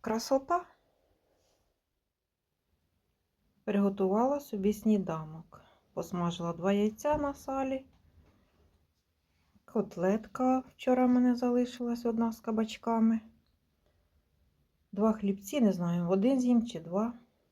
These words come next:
І чай. Все, всім смачного. Так,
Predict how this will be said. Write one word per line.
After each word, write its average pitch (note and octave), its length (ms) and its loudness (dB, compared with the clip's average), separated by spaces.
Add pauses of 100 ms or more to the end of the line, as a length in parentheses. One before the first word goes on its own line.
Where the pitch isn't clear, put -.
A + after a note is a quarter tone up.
(140)
І C#4 100 -8
чай. D#3 480 -16 (2500)
Все, G3+ 480 -4
всім A#3 300 -2
смачного. G#3 800 -4 (1700)
Так, - 580 -8